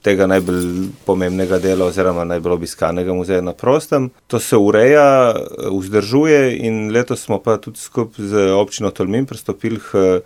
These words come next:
enemu bolj sistematičnemu urejanju samega muzeja na prostem, a ne, da se res eno zaključeno celoto v naslednjih letih naredi.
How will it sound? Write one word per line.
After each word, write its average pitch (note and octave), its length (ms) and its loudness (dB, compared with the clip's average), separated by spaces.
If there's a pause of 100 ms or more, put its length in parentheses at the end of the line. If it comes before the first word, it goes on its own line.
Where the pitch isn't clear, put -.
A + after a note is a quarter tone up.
(160)
enemu G#2 280 -2
bolj G#2+ 220 0
sistematičnemu A2 920 -2 (360)
urejanju G#2+ 380 0
samega G2+ 300 -2
muzeja G2 340 0
na F#2 100 -2
prostem, F2+ 500 -6
a E2+ 40 -4
ne, E2+ 140 -4
da E2 120 -8
se E2+ 300 -6 (180)
res G2+ 280 0
eno G2 260 0
zaključeno F#2+ 720 -4
celoto F2+ 480 -2
v F#2 120 -4
naslednjih F2+ 400 -6
letih - 320 -8
naredi. D#2 320 -12